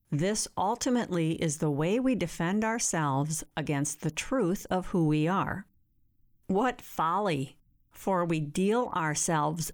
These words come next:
out of life and then complain bitterly about it.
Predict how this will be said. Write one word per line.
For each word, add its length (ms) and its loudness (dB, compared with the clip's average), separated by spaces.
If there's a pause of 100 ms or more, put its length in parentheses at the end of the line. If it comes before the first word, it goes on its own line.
out 220 2
of 160 0
life 520 0 (380)
and 440 0
then 340 0
complain 580 2
bitterly 420 2
about 340 0
it. 260 -6